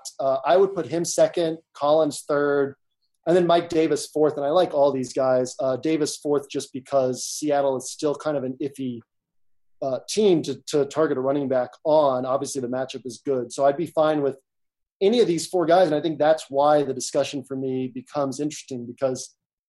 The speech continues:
I could take three of these guys, feel like I can get fifteen to twenty points from each, and sure, I miss out on Le'Veon, but this is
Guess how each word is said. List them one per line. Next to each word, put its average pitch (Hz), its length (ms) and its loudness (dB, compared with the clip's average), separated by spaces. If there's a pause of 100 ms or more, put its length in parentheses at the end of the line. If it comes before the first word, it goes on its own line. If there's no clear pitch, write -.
I 175 120 2
could 175 140 0
take 165 240 -4
three 170 140 4
of 147 60 2
these 143 180 -6
guys, 139 680 0 (600)
feel 170 100 6
like 156 120 6
I 147 100 4
can 151 80 -4
get 143 180 -6
fifteen 151 300 -6
to 131 60 -6
twenty 139 420 -6
points 139 220 -4
from 131 160 -6
each, - 500 -4 (380)
and 143 160 -2
sure, 175 240 2
I 151 60 4
miss 151 220 0
out 151 120 6
on 139 160 2
Le'Veon, 143 400 0
but 127 160 -4
this 147 180 -4
is 143 140 -8